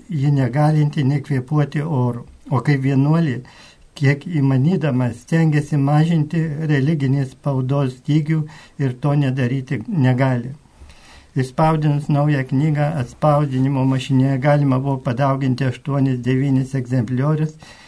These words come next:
Įleisdas vos į keliones, dažniausiai aplankydavo aktyvius kunigus, kurie tais laikais buvo išmėtyti atokiuose pakampiuose. Neretai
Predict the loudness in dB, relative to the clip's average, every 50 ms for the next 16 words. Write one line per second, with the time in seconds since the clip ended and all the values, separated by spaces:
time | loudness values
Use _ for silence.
0 | -12 _ -2 -2 0 2 2 2 2 2 0 -2 -2 -2 -2 -4 -6 -4 -4 -4
1 | -4 -2 -2 -2 -2 0 0 0 0 0 0 2 2 2 2 0 0 -2 -6 -14
2 | -20 -20 -20 -20 _ -8 -2 -2 0 0 2 0 2 2 2 2 0 -2 -2 -4
3 | -4 -4 -4 -6 -4 -2 -2 0 0 0 0 0 -2 0 0 -2 -2 -2 -2 -2
4 | -2 -4 -4 -2 0 0 2 0 -2 -4 -6 -6 -2 0 2 2 2 2 0 -2
5 | -4 -6 -10 -20 -20 -20 -20 _ _ -2 0 0 0 0 2 0 0 0 0 -2
6 | -4 -2 -2 0 0 0 0 0 0 -2 -2 0 0 0 2 2 0 -2 -4 -6
7 | -6 -4 -4 -4 -2 -2 -4 -4 -2 -4 -4 -2 -4 -4 -4 -2 -2 -4 -4 -2
8 | -4 -4 -2 -2 -2 -2 0 0 0 0 0 0 -2 -4 -6 -6 -6 -10 -16 -20
9 | -20 -20 -20 -8 -2 0 2 4 4 2 2 0 0 0 2 2